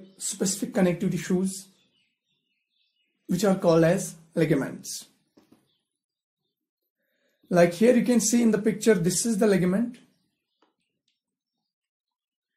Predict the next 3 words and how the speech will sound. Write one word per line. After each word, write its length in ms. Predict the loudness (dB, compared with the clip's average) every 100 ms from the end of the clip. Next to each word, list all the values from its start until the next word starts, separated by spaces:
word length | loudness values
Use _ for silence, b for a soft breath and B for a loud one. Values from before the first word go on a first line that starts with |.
| _ _ _ _ _ _ _ _ _
So 200 | -4 2
ligaments 640 | 2 4 4 4 4 0 -4
actually, 580 | -6 -2 0 2 0